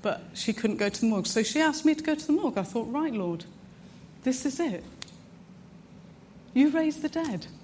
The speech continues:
If faith you need, I had faith." We walked into there, didn't we? And I took hold of her hand and I prayed, "Talitha, Talitha cum,"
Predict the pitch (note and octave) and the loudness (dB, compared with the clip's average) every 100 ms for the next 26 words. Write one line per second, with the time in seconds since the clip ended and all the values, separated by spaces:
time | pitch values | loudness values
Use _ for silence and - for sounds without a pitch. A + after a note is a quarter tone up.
0 | - - - - - - A#3 - - - | -10 -10 -10 -18 -16 2 2 2 -4 4
1 | D#4 E4 - D#4+ D4+ E4 D#4+ C#4+ A#3+ C#4 | 4 4 6 8 10 8 6 2 0 -4
2 | C4 - C4+ F#3 - B3+ B3+ C4+ A#3+ C4+ | -6 -6 -4 -4 2 4 4 2 4 4
3 | B3+ A#3 A#3+ C#4+ D#4+ C4+ G3+ F#3 - - | 4 2 0 2 2 4 4 0 -4 -6
4 | - - - - - - - - - - | -6 -6 -8 -10 -16 -20 -20 -20 -20 -20
5 | - - - - - - - - - - | -20 -18 -18 -18 -20 -20 -20 -20 -20 -20
6 | - - - - - - - - - - | -20 -20 -20 -20 -20 -20 -20 -20 -10 -4
7 | A3+ B3+ C4+ C#4+ A3+ C4+ C4 C4+ C#4+ C4 | -2 -2 -2 -6 -2 -2 -2 -4 -6 -4
8 | A#3 C4+ G3 F3 - - - - - - | -4 -4 -6 -8 -16 -20 -20 -20 -20 -20
9 | - - - - A3 A3+ A#3 - A#3 A#3 | -20 -20 -20 -12 -4 -2 -2 -4 -4 -4
10 | - - C4 D4 - - - - - - | -6 -10 -6 -6 -6 -16 -18 -20 -16 -4
11 | D4 D4+ - D4 - C#4 A#3+ F#3 | -2 -2 -2 -6 -2 0 2 0